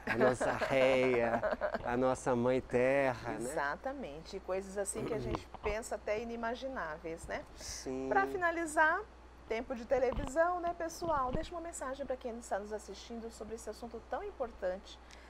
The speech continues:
Speaker 2: a relação das famílias, essa questão dos transtornos, que é tudo dentro de casa, não, Marco?
Speaker 1: Cláudia, eu quero agradecer a T V Imaculada, quero agradecer você por esse,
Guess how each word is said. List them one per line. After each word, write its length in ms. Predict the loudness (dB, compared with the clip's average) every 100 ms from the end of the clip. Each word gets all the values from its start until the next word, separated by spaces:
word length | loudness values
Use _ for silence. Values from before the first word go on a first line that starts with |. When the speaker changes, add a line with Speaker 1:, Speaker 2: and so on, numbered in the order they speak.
| -18 -8
Speaker 2:
a 40 |
relação 280 | -8 -6 -4
das 200 | -4 -4
famílias, 680 | -10 -10 -10 -10 -6 -6 -6
essa 160 | -10
questão 240 | -14 -10 -10
dos 160 | -8
transtornos, 600 | -6 -8 -6 -6 -6 -8
que 80 | -12
é 20 |
tudo 180 | -14 -12
dentro 340 | -4 -4 -4 -10
de 120 | -12
casa, 420 | -8 -8 -8 -8
não, 160 | -8 -6
Marco? 240 | -4 -4 -6 -14 -20 -20 -18 -18 -20 2
Speaker 1:
Cláudia, 280 | 6 6 6
eu 20 |
quero 240 | 6 4
agradecer 600 | 4 4 4 2 2 0
a 40 | 2
T 160 | 0
V 100 | 0
Imaculada, 760 | 0 -2 -6 -8 -6 -4 -4 -6
quero 300 | 0 4 4
agradecer 580 | 4 0 -2 -8 -2 -2
você 680 | 2 0 -2 -2 0 0 0
por 160 | -2 0
esse, 500 | -2 -6 -8 -8